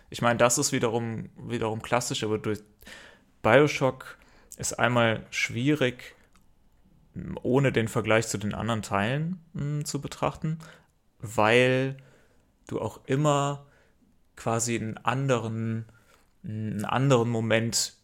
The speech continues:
dieser, dieser Kippe zwischen Utopie und Dystopie irgendwie wahrnimmst zwischen den Teilen. Ähm, das macht's so interessant, weil Bioshock eins findet eine gute Zeit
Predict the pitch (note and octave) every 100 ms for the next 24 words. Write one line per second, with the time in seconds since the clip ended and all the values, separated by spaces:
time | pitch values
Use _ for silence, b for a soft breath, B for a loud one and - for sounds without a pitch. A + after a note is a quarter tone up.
0 | _ A2+ G#2 A2 G#2+ G#2 G#2 G#2+ - D3
1 | - G2+ - - - - B2+ B2 A2+ B2
2 | A2 G#2+ A2 - A#2 - G#2 F#2+ G2+ G#2
3 | G2 F#2+ F#2+ F#2 F#2+ - G#2 G2+ F#2+ F#2
4 | G2 F#2+ F#2 F#2+ B B B - G2+ G2
5 | G2 G2 - G#2 B2+ A#2+ - G#2+ - -
6 | A#2+ A2 G#2+ G2+ G2+ G2+ G#2 A2 - G#2+
7 | - A2 B2+ C#3 - B B B - C3
8 | C3+ C3 B2+ - B B - G#2+ - B2+
9 | D#3 C#3+ C#3+ - A#2 A#2+ B2 -